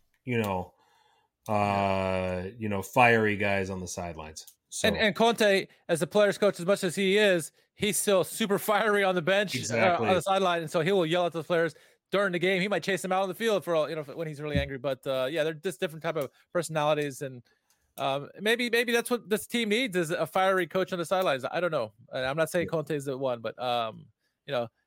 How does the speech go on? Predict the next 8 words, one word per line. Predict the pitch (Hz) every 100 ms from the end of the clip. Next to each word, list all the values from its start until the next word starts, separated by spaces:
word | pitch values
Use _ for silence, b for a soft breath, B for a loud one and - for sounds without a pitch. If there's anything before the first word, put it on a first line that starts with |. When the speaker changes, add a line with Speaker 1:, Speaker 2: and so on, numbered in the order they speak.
| -
Speaker 2:
they, | 165 143 -
maybe | 170 185 190
they're | 190
just, | 180 165 - _ _ - _ _ _ _ _ _
they're, | 147 - _ _ _
they're | 143 135
flummoxed | - 165 165 - - -
in, | 143 131 120